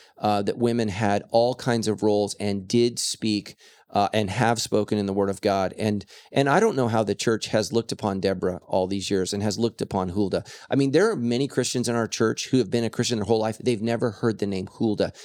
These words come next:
She is mentioned both in Second Kings and in Second Chronicles. Um, and so here's how I interpret Second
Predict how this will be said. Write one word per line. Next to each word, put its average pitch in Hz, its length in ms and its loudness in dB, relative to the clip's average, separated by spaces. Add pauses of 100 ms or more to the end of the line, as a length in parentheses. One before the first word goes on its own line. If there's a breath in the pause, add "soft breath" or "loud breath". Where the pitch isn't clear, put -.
(100 loud breath)
She 139 220 0
is 104 100 -4
mentioned 113 400 -2
both 113 240 2
in 113 80 2
Second 98 300 -2
Kings 107 320 -4 (100)
and 117 240 2
in 104 80 0
Second 98 320 -2
Chronicles. 104 600 -2 (400 loud breath)
Um, 104 420 0
and 107 160 0
so 107 360 2
here's 151 220 4
how 131 140 4
I 117 80 2
interpret 104 400 -2
Second 101 300 -2